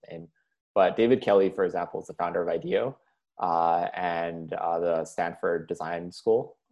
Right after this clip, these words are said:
uh, the D School at Stanford. Um, so, you know, very prominent person in design-based thinking. Um, but he, <laughs> he mentioned that, like, he learned the value of teamwork from building these plywood structures, right,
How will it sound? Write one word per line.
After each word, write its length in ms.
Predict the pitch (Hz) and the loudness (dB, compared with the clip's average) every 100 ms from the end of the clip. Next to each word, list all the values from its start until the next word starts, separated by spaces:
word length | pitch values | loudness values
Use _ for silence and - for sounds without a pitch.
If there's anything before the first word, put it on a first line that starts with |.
| - 147 | -14 -4
uh, 180 | 85 82 | -4 -4
the 140 | 95 | -6
D 160 | 101 101 | -6 -4
School 240 | - 104 | 0 0
at 80 | 87 | 0
Stanford. 440 | 82 82 147 151 _ _ _ _ _ 87 | -6 -6 -6 -6 _ _ _ _ _ -4
Um, 640 | 82 82 82 85 82 82 - | -2 -2 -4 -8 -10 -12 -12
so, 220 | - 87 | -2 0
you 100 | 87 | 0
know, 120 | 82 | -2
very 260 | 80 120 120 | 6 6 6
prominent 460 | - 90 87 82 | 2 -2 -2 -4
person 280 | - 90 82 | -4 -6 -6
in 100 | 82 | -10
design-based 840 | 82 85 80 80 - - 78 - | -6 -6 -6 -8 -12 -10 -10 -10
thinking. 500 | 82 80 117 151 156 - - | -16 -10 -10 -8 -8 -10 -2
Um, 260 | 82 80 82 | 0 0 -2
but 140 | - | -2
he, 240 | - 131 120 - _ | 2 2 2 -8 _
<laughs> 240 | _ _ | _ _
he 80 | 151 | 4
mentioned 500 | 135 160 151 135 113 | 6 6 6 6 6
that, 200 | 98 92 92 | 6 6 4
like, 140 | 90 | -2
he 140 | 123 | -2
learned 200 | 110 107 | 0 0
the 60 | 95 | 2
value 320 | 87 90 90 | 2 2 0
of 140 | 82 - | -4 -8
teamwork 500 | 104 107 101 95 - | -8 -4 -2 -2 -4
from 140 | 87 | 0
building 360 | 92 90 90 87 | 2 2 -2 -6
these 180 | 85 | -10
plywood 340 | - 82 82 - | -6 -6 -6 -8
structures, 460 | - 90 82 85 92 | -8 -8 -8 -10 -6
right, 180 | 85 | -8